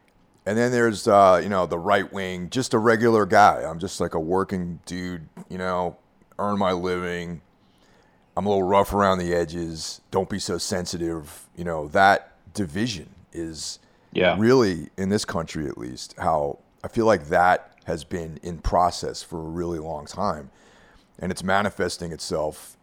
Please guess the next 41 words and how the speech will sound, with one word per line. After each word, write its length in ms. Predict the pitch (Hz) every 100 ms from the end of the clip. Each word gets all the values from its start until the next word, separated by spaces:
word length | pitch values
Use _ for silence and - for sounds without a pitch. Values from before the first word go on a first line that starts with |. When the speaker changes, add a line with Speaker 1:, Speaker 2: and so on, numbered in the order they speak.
| -
Speaker 1:
in 260 | 85 82 -
our 380 | 82 82 80
political, 840 | 76 - 92 104 - 80 80 76 - -
uh, 140 | 73
conflicts 680 | 67 - 76 - 76 - -
<laughs> 0 |
right 240 | 127 110 107
now. 280 | 113 90 85
And 140 | 90
it's 180 | 92 -
just 240 | 117 -
Speaker 2:
Yeah, 240 | 107 123 110
no, 60 |
I 140 | 117 117
agree. 340 | 107 120 127 -
Speaker 1:
Yeah, 220 | - 92
you 60 | 90
Speaker 2:
I 40 |
Speaker 1:
know, 80 | 95
Speaker 2:
agree. 80 | 92
Speaker 1:
it's, 80 | 107
Speaker 2:
I, 180 | - 101 95
Speaker 1:
it's 100 | 104
Speaker 2:
it's, 40 |
Speaker 1:
insane. 280 | 175 - -
Speaker 2:
it's 160 | 104
terrifying. 560 | - 127 135 127 82 85 - _ - - - -
I've 80 | 117
Speaker 1:
Yeah. 80 | -
Speaker 2:
studied 340 | - 135 135
eno-, 200 | 117 123
'cause 160 | 123 120
I've 100 | 123
studied 320 | - 160 143
enough 280 | 120 135 131
about 280 | 113 101 95
war 360 | 113 98 95 95
to, 340 | 98 92 90
to 240 | 85 95
realize 540 | 90 95 92 90 87 85
that, 160 | 87